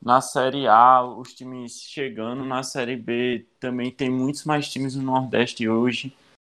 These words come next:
Tá começando a voltar a ter um crescimento e é muito bom pro cenário da região.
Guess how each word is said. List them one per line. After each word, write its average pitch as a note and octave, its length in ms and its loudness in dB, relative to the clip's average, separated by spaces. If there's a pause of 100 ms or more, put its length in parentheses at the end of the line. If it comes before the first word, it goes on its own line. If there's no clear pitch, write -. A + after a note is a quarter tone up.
(280)
Tá D#3 120 6
começando F3+ 460 -2
a E3+ 80 2
voltar E3 400 2
a D#3 60 4
ter F3 100 -4
um E3+ 100 0
crescimento D3+ 1040 -2 (800)
e A2 120 2
é A#2+ 60 4
muito A#2+ 300 2
bom A2 220 2
pro C3 160 -6
cenário A2 760 2 (560)
da G#2+ 180 6
região. B2 680 0